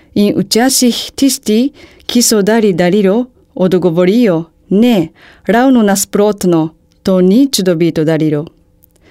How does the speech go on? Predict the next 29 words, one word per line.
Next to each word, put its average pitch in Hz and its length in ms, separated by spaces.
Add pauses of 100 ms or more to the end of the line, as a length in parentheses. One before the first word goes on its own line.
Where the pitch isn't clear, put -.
(420)
Če 262 200
bi 214 240
rekla 196 460
v 180 220
Evropi, 214 540 (460)
„To 208 180
darilo 202 500
je 190 260
nezanimivo 190 760
za 165 140
vas,” 233 400 (580)
bi 196 180
se 208 240
ljudje 196 460 (420)
čudili. 165 480 (640)
„Zakaj 247 400
mi 247 180
je 208 160
mami 196 340
dala 180 320
darilo, 160 520
če 180 220
je 175 160
nezanimivo?” 170 960 (440)
Ali 185 180
se 180 160
šali? 233 560 (920)
Večina 233 480
tujcev, 185 600